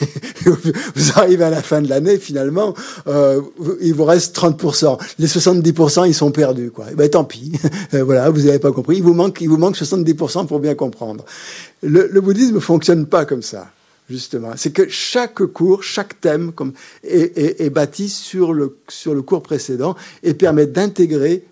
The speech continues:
petit à petit des éléments du cours précédent. Si bien qu'au, au bout du compte, quand vous arrivez au treizième module, vous avez l'édifice complet. Il vous manque rien. Il vous manque pas un,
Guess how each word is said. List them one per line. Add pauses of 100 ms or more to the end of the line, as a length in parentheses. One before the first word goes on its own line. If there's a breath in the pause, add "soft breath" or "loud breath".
(120)
petit
à
petit
des
éléments
du
cours
précédent. (220 loud breath)
Si
bien
qu'au,
au
bout
du
compte,
quand
vous
arrivez
au
treizième
module, (280 loud breath)
vous
avez
l'édifice
complet.
Il
vous
manque
rien. (300 soft breath)
Il
vous
manque
pas
un,